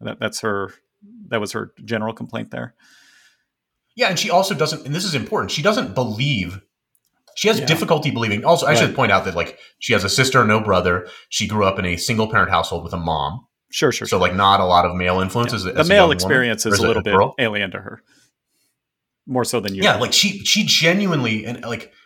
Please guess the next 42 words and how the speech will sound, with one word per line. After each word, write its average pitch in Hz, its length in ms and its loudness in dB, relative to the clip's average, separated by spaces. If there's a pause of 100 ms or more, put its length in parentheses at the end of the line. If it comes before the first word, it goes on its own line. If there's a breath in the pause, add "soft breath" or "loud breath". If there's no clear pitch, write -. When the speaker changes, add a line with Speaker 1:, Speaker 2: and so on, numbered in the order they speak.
(180 soft breath)
Speaker 2:
we 185 80 -6
didn't 277 140 -4
get 269 100 2
into 143 180 2
it 101 100 -4
that 160 180 2
much, - 180 -4
but, 107 80 -4
like, 101 160 -4
and 143 80 -4
also 165 260 -2
it's 101 140 -2
like, - 220 -2 (640 loud breath)
I 131 40 0
mean, 117 120 2
at 107 80 -2
some 135 220 2
level, 85 260 2
you're, 82 220 -4
you're 101 100 -8
talking 98 240 2
to 87 40 -4
somebody 85 180 -4
who's 78 60 -6
a 87 60 -2
friend, 85 480 0
but 87 140 -6
not, 87 200 -2
like, 78 300 -6 (760)
a - 80 -6
sex - 340 -2
partner 78 340 -2
or 76 40 -10
something. 82 200 -8
So 110 80 -2
I 98 40 4
didn't 104 140 0
wanna 87 120 0
be 82 60 -2
like, 80 180 0
"Look, 98 280 0
uh, 85 260 -2